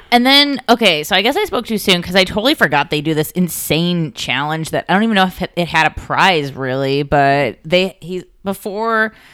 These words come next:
the gold star ceremony, they're like, "Okay, we have an hour to do this wild card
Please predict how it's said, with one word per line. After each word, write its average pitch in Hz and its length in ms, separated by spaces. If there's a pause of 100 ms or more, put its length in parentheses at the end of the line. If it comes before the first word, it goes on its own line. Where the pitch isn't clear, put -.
(220)
the 196 100
gold 180 300
star 175 260
ceremony, 170 680
they're 170 160
like, 147 160
"Okay, 196 260
we 190 140
have 185 160
an 170 180
hour 175 320
to 175 80
do 160 200
this 160 260
wild 156 420
card 151 260